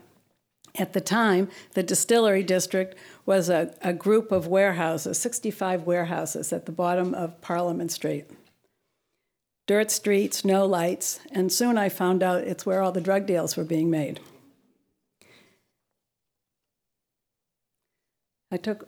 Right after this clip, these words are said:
an old converted tank house on the left, and Shim Sutcliffe Architects created a space, which you can see, the foyer, that opened in two thousand and four on the right, with, uh, Thaddeus Salonia on the right, an installation of part of his Walden Revisited project,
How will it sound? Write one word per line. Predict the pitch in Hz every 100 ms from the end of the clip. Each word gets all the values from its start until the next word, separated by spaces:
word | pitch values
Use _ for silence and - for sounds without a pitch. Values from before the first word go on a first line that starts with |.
| -
an | 190
old | 190 208
converted | - 220 196 190 196
tank | - 208 208
house | 165 - - - -
on | 226 185
the | 196
left, | 190 - - - _ _ _ _ _ _ _ _ _ _ -
and | 175 170 170 185
Shim | - 202
Sutcliffe | 196 202 196 202 190
Architects | 190 185 180 156 165 -
created | - 185 180 180 170
a |
space, | 165 - 175 180 - - _
which | 180 170 185
you | 180
can | 190
see, | 185 185 170
the | 175
foyer, | 147 196 185 175 160 180
that | 190 196
opened | 185 175 170
in | 170
two | 185
thousand | 165 175 170 180
and | 175 170
four | 175 160
on | 170
the | 170
right, | 170 156 - - _ _ _ _ _ _ _ _ -
with, | 175 160 175
uh, | 165
Thaddeus | - 202 208 233 208 -
Salonia | 208 208 214 208
on | 208 185
the | 180
right, | 185 220
an | 220 196
installation | 190 - 190 185 185 - 208 214
of | - 202 185 175 -
part | - 196 190
of | 185
his | 196 180 180
Walden | 180 190 190 190 185
Revisited | 165 190 185 175 170
project, | 170 170 170 190 -